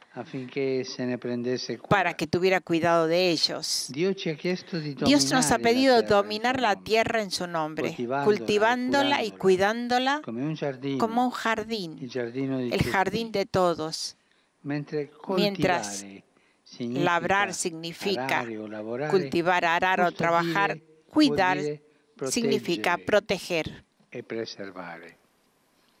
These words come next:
Speaker 2: y preservar.
Speaker 1: Ma attenzione
Speaker 2: Pero
Speaker 1: a non
Speaker 2: atención,
Speaker 1: interpretare questo come
Speaker 2: no
Speaker 1: carta
Speaker 2: interpretar esto
Speaker 1: bianca
Speaker 2: como una
Speaker 1: per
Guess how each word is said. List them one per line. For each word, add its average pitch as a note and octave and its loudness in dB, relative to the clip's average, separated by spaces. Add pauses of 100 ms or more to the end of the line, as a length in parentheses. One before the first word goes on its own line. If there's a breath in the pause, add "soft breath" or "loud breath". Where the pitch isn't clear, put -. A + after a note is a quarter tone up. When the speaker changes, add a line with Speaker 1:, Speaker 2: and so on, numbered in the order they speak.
(360 soft breath)
Speaker 2:
y F3+ -2
preservar. E3 2
Speaker 1:
Ma D3 -4
attenzione C3+ -4 (160)
Speaker 2:
Pero F#3+ 4
Speaker 1:
a F3+ 4
non - -2
Speaker 2:
atención, E3+ 2
Speaker 1:
interpretare C#3+ -2
questo D#3+ -2 (380 soft breath)
come C#3+ 0
Speaker 2:
no A#3+ 6
Speaker 1:
carta C#4+ 4
Speaker 2:
interpretar A#3 4
esto C4+ 0 (120)
Speaker 1:
bianca - 2
Speaker 2:
como G3+ 2
una F#3+ 0
Speaker 1:
per - -4